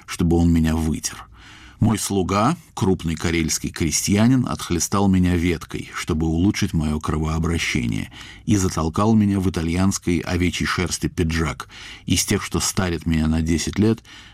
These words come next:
да еще делают толстым вдобавок. Мода, что поделаешь". Тимофей вызвал мой стандартный конвой. Два "Мерседеса" внедорожника триста М и один седан класса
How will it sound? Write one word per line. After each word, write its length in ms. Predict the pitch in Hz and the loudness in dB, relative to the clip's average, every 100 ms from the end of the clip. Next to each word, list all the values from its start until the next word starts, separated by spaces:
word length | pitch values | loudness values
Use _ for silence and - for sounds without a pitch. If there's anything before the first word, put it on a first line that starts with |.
| - | -6
да 140 | 87 | 0
еще 300 | 92 76 104 | 2 2 2
делают 460 | 92 90 82 80 - | 2 2 2 0 0
толстым 460 | 92 82 - - | 0 0 -4 -8
вдобавок. 640 | 85 87 - 53 - - - - | -8 -8 -8 -8 -10 -16 -20 -4
Мода, 380 | - 113 170 - - | 2 4 4 0 -4
что 220 | - - | -6 -6
поделаешь". 640 | - 50 50 - - - - _ _ _ _ - | -6 -10 -12 -16 -18 -18 -20 _ _ _ _ -6
Тимофей 400 | - 90 - 139 | 0 0 2 2
вызвал 400 | 87 85 80 78 | 2 0 0 -2
мой 140 | 78 | -4
стандартный 640 | - 80 78 90 90 87 82 | -4 -2 -2 0 -2 -2 -2
конвой. 500 | 85 80 76 - - - - - - | 0 0 0 -4 -8 -20 -20 -16 -4
Два 240 | 92 110 | 0 2
"Мерседеса" 540 | 98 87 92 85 80 85 | 0 -2 -4 -4 -4 -2
внедорожника 720 | 80 82 82 80 78 80 78 | -2 -2 -2 -2 -4 -6 -6
триста 460 | - 92 82 - - | -2 -2 -2 -4 0
М 280 | 120 139 147 - - - | 2 4 2 -4 -18 -6
и 80 | - | 0
один 300 | 131 160 165 | 2 4 2
седан 500 | - 135 113 104 90 | 2 2 4 2 0
класса 440 | - 95 90 92 | -2 -4 -2 -6